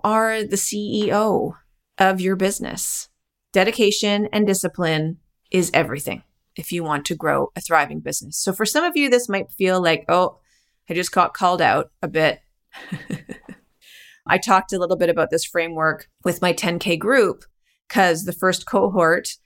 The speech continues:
is coming to an end. We're starting up the second cohort at the beginning of October. October second, I think, is the date for the second round of ten K group. And we went over this framework,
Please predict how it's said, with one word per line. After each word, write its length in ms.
is 160
coming 360
to 400
an 100
end. 420
We're 80
starting 380
up 120
the 80
second 540
cohort 540
at 80
the 60
beginning 300
of 80
October. 640
October 280
second, 380
I 40
think, 200
is 120
the 80
date 300
for 540
the 140
second 360
round 400
of 240
ten 240
K 160
group. 340
And 500
we 160
went 180
over 200
this 220
framework, 680